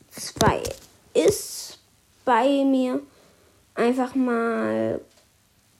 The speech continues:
Crow. Crow hat nicht so viele Leben, aber er kann die Gegner vergiften und seine Ulti ist auch sehr, sehr gut. Und auf Platz eins haben wir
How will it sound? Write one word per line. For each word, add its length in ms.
Crow. 380
Crow 260
hat 100
nicht 200
so 180
viele 320
Leben, 380
aber 160
er 160
kann 220
die 80
Gegner 260
vergiften 400
und 80
seine 220
Ulti 180
ist 140
auch 100
sehr, 220
sehr 140
gut. 300
Und 160
auf 200
Platz 260
eins 400
haben 380
wir 260